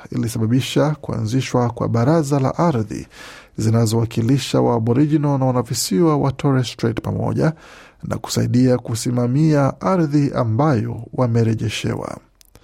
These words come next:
Haki za ardhi hutumiwa tu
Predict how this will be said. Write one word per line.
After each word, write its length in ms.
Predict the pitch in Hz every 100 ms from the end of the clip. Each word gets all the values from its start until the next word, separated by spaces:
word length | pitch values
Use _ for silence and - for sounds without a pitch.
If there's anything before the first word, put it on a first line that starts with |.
| - - - - -
Haki 460 | - 220 - 190
za 180 | 143 147
ardhi 380 | 135 165 170 165
hutumiwa 640 | 139 131 123 127 123 113
tu 400 | 113 185 196 185